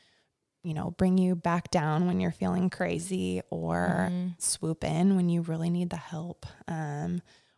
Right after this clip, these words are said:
Speaker 1: or just encourage you in a way that they know you need it, but s-, your husband or someone else might not totally know or get.
Speaker 2: Yeah.
Speaker 1: Um,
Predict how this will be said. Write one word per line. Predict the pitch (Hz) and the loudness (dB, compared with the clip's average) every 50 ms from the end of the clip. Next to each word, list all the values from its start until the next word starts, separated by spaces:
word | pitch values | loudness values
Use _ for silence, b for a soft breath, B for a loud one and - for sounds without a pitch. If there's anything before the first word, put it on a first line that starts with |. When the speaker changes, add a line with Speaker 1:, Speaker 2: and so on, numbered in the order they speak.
| b b _ | b b _
Speaker 1:
or | 165 160 156 160 | -6 -4 -2 -2
just | 165 170 - - | -2 -2 -2 -2
encourage | - 175 165 - - - 165 160 165 165 160 - | -2 -2 -4 -4 -4 -2 0 0 0 -2 -2 -2
you | 175 165 | -2 -2
in | 156 | -2
a | 151 156 | -2 -2
way | 160 160 160 160 165 170 175 | -2 -2 0 0 0 0 0
that | 175 180 175 - - - | 0 0 -2 -2 -2 -6
they | 175 170 170 165 175 175 | -8 -6 -4 -2 0 0
know | 175 175 180 | 0 0 0
you | 180 180 175 175 | -2 -2 -2 -2
need | 175 175 180 185 196 - | 0 0 0 0 0 2
it, | 254 294 320 320 - - _ - - | 2 2 2 2 0 -4 _ -10 -6
but | - 175 - - - - - _ _ _ | -4 -2 0 0 -2 -2 -4 _ _ _
s-, | - - - - | -8 -8 -6 -4
your | 165 175 170 | -4 -4 0
husband | 151 175 180 170 180 185 180 185 | 0 0 0 0 0 -2 0 0
or | 190 180 | 0 -2
someone | - - 180 175 175 175 | 0 0 0 0 0 0
else | 180 175 170 - - | 0 0 0 0 -2
might | 180 165 143 - - _ _ _ | -2 -4 -4 -8 -10 _ _ _
not | 170 160 160 156 160 - _ _ _ | -12 -8 -6 -6 -6 -6 _ _ _
totally | - - 175 160 160 165 170 170 170 | -2 0 0 0 0 0 -2 -2 -2
know | 165 165 165 165 160 165 165 165 165 | -2 0 0 0 0 0 -2 -2 -2
or | 170 170 170 - | -4 -6 -6 -4
get. | - 180 180 - 190 - - B B B B B 190 185 | -4 -2 -2 -2 -4 -6 -10 B B B B B -10 -6
Speaker 2:
Yeah. | 180 175 170 165 165 175 175 170 165 165 165 | -6 -4 -4 -4 -2 0 0 2 2 2 2
Speaker 1:
Um, | 170 175 180 175 170 | 0 0 -2 -4 -6